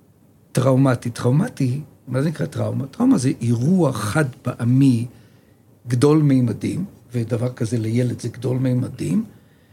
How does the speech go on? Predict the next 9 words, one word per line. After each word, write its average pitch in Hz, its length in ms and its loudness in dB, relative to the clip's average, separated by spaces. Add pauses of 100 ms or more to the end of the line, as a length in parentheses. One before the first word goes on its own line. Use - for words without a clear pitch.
(420)
שצריך - 420 0
לדעת 233 280 0
איך 160 180 -2
לצאת 151 460 -2
ממנו, 247 520 4
ולהשתקם 135 720 0
ממנו, 233 500 4
ולהבריא 135 600 4
ממנו. 104 520 0